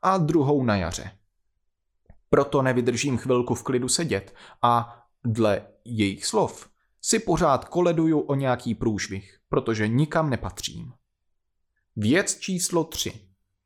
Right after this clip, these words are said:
Bydlíme na předměstí. Kolem nás samá pole a kopce. A celkem dost duchů. A stromy, které mění barvu.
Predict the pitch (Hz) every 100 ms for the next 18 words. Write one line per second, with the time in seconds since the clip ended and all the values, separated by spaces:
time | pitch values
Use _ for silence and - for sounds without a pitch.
0 | _ - _ 113 170 214 208 202 190 156
1 | 135 107 92 - - 147 123 _ _ _
2 | _ _ - 165 113 135 156 156 - -
3 | 139 113 90 - - 135 135 123 117 104
4 | 101 107 - - 85 - _ _ _ _
5 | 117 - 110 113 110 107 120 123 - -
6 | - _ - - _ - 98 - 190 151
7 | 101 - _ _ - 156 131 110 131 143
8 | 143 123 110 92